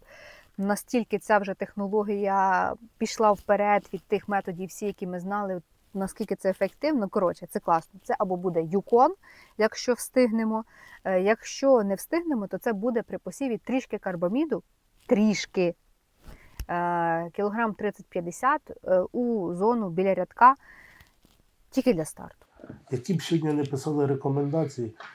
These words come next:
Speaker 2: і якби в тебе були всі гроші світу, ти за один раз не вирівнюєш.
Speaker 1: Мгм.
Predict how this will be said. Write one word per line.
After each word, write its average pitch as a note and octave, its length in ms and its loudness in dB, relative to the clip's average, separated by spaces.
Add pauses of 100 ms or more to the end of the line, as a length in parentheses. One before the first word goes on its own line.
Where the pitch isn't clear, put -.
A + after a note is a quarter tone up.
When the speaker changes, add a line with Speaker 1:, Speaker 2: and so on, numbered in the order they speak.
(160)
Speaker 2:
і B2 140 -2
якби B2+ 360 0
в C3+ 60 -4
тебе C#3+ 160 0
були C3 240 0
всі B2 240 -4
гроші B2 360 -2
світу, D3+ 380 -2
ти B2 120 -4
за A#2 140 -4
один B2 260 -4
раз A#2+ 220 -8
не A#2+ 80 -6
вирівнюєш. F#2 600 -8
Speaker 1:
Мгм. G#3 340 -8